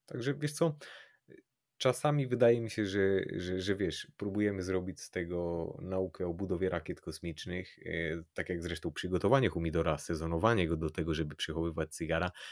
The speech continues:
czytasz tą instrukcję i potem sobie myślisz, oglądając kilka filmików na YouTubie, „Przecież to nie może być trudne. Ja nie buduję rakiety kosmicznej, tylko mam natrzeć mokrą gąbką w środku humidor”.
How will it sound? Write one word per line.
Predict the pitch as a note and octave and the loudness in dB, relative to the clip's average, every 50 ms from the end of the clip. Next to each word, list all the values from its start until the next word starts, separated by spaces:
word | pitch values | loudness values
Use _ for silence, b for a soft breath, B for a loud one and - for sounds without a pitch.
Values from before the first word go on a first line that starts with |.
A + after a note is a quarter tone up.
| B B | B B
czytasz | B - A2 - G#2+ F#2+ - | B 0 2 2 2 2 2
tą | - G2 F#2 | 2 2 2
instrukcję | F2 D#2+ - - F#2+ F2 - - - G2+ G#2+ A2 - b b b b b b b b b b _ - | 0 0 -2 -2 -4 -4 -2 -2 0 0 0 0 -2 b b b b b b b b b b _ -6
i | |
potem | - G#2 F2+ G2 E2+ | -4 -2 -2 -2 -2
sobie | - - F2+ F2 E2+ | -2 0 0 0 -2
myślisz, | E2 - - E2+ D#2+ D2+ - - _ _ _ _ _ _ _ _ _ _ _ _ | -2 -4 -6 -6 -8 -8 -10 -16 _ _ _ _ _ _ _ _ _ _ _ _
oglądając | - - F2+ F2+ F2 E2+ E2+ E2 D#2 - | -8 -4 -2 0 0 2 2 0 0 -2
kilka | - F2 D#2 - E2+ | -4 -4 -4 -4 -4
filmików | - - E2 D#2+ D#2+ D2 - - - | -4 -4 -6 -6 -6 -8 -8 -8 -6
na | E2 E2 | -4 -4
YouTubie, | D#2+ D#2 - E2 D2+ D2+ D2+ D2 - _ _ _ _ | -4 -4 -4 -4 -4 -4 -4 -4 -6 _ _ _ _
„Przecież | - - A2+ - | -8 -6 -6 -4
to | - D3+ | -4 -4
nie | E3+ G#3 | -4 -2
może | G#3+ F#3 A#2 F2+ D#2 | 0 0 0 0 0
być | D#2 D2 - _ | -2 -6 -8 _
trudne. | - - - D2 D2 C#2+ - - - - _ _ - | -8 -6 -6 -4 -4 -6 -10 -14 -14 -18 _ _ -6
Ja | G#2 | -6
nie | A2 A#2+ B2+ | -4 -4 -4
buduję | C3+ D3 D#3+ E3+ F#3 C#3+ G2 - | -6 -6 -4 0 4 4 4 4
rakiety | - E2+ D#2 - - D#2+ - D#2 | 4 2 -2 -2 -2 -4 -4 -4
kosmicznej, | - - D#2 - - E2+ D#2 - A2 A#2+ | -6 -6 -8 -6 -6 -6 -4 -4 -4 -6
tylko | - D3+ - - | -6 -6 -4 -2
mam | D3+ D3+ D3 D3+ D3 | 0 0 0 0 2
natrzeć | D3 D3+ D3+ D3+ - - F3 D3+ - | 4 4 4 2 2 -2 -4 -2 -2
mokrą | C3 C3+ C3 C3+ - C#3+ C3+ C3+ A#2+ | 0 0 0 0 0 0 0 0 2
gąbką | G#2 A2+ G#2+ A2+ - - C#3+ C#3+ | 2 2 0 0 0 0 0 0
w | D3 - | -2 -2
środku | - G2+ F#2 - - - C3+ | -2 -2 -2 0 0 0 0
humidor”. | D3 D#3 D#3+ B2 F2+ D#2+ - | 2 2 0 0 0 -2 -4